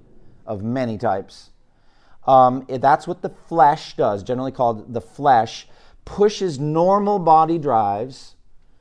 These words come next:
toward gluttony, drunkenness, sluggardness, and sexual immorality. The body has been trained. You've been training your body. You're like black belts in sin.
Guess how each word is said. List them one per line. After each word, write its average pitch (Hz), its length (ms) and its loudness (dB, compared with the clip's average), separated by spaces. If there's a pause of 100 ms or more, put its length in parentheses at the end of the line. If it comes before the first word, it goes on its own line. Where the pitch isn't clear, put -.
(160)
toward 123 340 -4
gluttony, 151 580 0
drunkenness, 143 920 -4
sluggardness, 139 1200 -2
and 123 360 -4
sexual 127 460 -4
immorality. 92 480 -8 (1400)
The 123 80 -6
body 143 640 4
has 117 280 -4
been 120 200 -6
trained. 147 840 -2
You've 110 180 -8
been 127 140 -6
training 170 720 -6
your 147 120 -4
body. 123 280 2
You're 110 140 -2
like 110 320 -6
black 135 360 -4
belts 110 640 -2
in 107 160 -8
sin. 98 440 -14